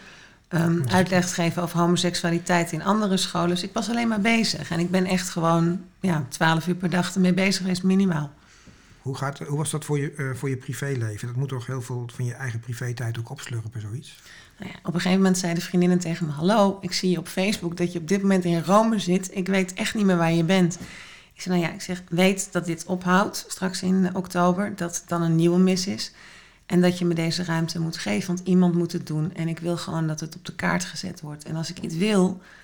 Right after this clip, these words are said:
Speaker 1: dan zorg ik ook dat het gebeurt." Ehm, dus ja, mijn privéleven heeft onder te lijden gehad. Eh, ik kon niet naar bepaalde verjaardagen. Met mijn eigen verjaardag zat ik in het vliegtuig onderweg naar Cincinnati. Ehm,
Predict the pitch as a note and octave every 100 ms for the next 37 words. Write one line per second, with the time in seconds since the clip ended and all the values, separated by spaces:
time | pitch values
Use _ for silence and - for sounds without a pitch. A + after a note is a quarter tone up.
0 | - _ F#3 F3+ F3+ F3 E3 - D3+ D3+
1 | - E3 F#3+ D#3 - - - - - -
2 | _ - F3+ F3+ F3 E3+ E3 E3 - F3
3 | F3+ F3 F3 G3+ F#3 F3+ E3+ E3 F#3+ F3
4 | E3 F3 F3+ - E3 D#3 F3+ G3+ E3 D#3
5 | D3+ D#3 - E3+ G#3+ - - F#3 E3 -
6 | E3+ E3+ E3 D#3 D#3 - F#3 D#3 - D#3+
7 | D3 D3 D#3 D#3 E3+ F3 F#3 - F3+ F3+
8 | - F3 E3+ D#3+ E3+ F3+ E3+ E3 - F3+
9 | F3 D#3+ D#3 D#3+ D3+ D#3+ D#3+ D3+ D#3 D#3
10 | E3 F#3 F3+ E3+ E3+ - - - - _
11 | _ E3+ D#3 D#3 D3+ D3 D3